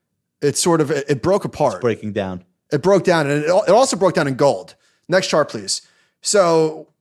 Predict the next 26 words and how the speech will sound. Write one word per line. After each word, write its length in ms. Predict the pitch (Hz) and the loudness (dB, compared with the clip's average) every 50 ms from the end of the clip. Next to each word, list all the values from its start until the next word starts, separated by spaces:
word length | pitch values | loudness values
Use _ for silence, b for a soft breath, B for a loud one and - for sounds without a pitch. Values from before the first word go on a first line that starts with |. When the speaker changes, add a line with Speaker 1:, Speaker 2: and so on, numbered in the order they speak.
| _ _ _ _ - 151 | _ _ _ _ -8 -4
Speaker 1:
you've 220 | 170 196 233 220 | -2 -2 -2 -2
seen, 200 | - 247 233 214 214 | -2 -2 -2 -2 -2
probably 180 | - 208 196 | 0 0 0
seen 120 | 160 190 180 | 0 0 -2
this 80 | 160 | -4
chart 180 | - - 180 151 | -2 -2 -2 -2
a 40 | 139 | -2
million 220 | 139 139 139 131 | -2 -2 -4 -4
times. 380 | 113 135 120 117 117 117 - 147 | -4 -4 -4 -4 -4 -6 -4 -4
You're 80 | 160 | -2
looking 320 | 160 180 185 185 190 180 180 | -2 -2 -2 -2 -4 -4 -4
at 500 | - 143 143 139 135 131 131 - - _ _ _ _ _ _ _ _ _ _ _ _ _ _ 156 156 | -4 -2 0 0 0 0 -2 -2 -6 _ _ _ _ _ _ _ _ _ _ _ _ _ _ -14 -4
gold 580 | - 190 208 220 185 143 135 156 165 - - _ _ _ _ _ _ _ _ _ _ _ _ | 0 2 4 4 4 4 2 0 -2 -6 -12 _ _ _ _ _ _ _ _ _ _ _ _
Speaker 2:
In 160 | 104 104 107 | -16 -12 -8
red. 340 | 107 107 156 160 160 160 156 | -4 -2 0 0 0 0 -2
Speaker 1:
and, 160 | 156 156 160 | -2 -4 -6
Speaker 2:
Okay. 120 | - 170 - - | -8 -12 -8 -4
Speaker 1:
and, 280 | 165 165 160 160 160 160 - - | -4 -2 -2 -2 -4 -8 -8 -4
and, 360 | 156 156 151 151 147 147 143 | -2 -2 0 -2 -2 0 0
uh, 340 | 147 139 135 135 - 135 135 - _ _ _ _ _ _ _ _ _ - | 2 2 2 2 2 0 -2 -6 _ _ _ _ _ _ _ _ _ -4
inverted 560 | 170 190 185 170 160 175 170 165 151 143 131 | -2 -2 -2 0 0 0 0 0 -2 -4 -2
real 180 | 143 147 143 139 | -2 -2 -2 -2
yields. 540 | 131 127 120 104 95 95 85 - - - - _ _ _ _ _ _ _ _ _ _ _ _ _ _ _ _ _ _ - | -4 -6 -8 -10 -12 -14 -16 -16 -16 -16 -18 _ _ _ _ _ _ _ _ _ _ _ _ _ _ _ _ _ _ -4
Speaker 2:
So 80 | 143 | -2
that's 240 | 147 147 147 143 139 | 0 0 0 0 0
Speaker 1:
And 80 | 139 | -2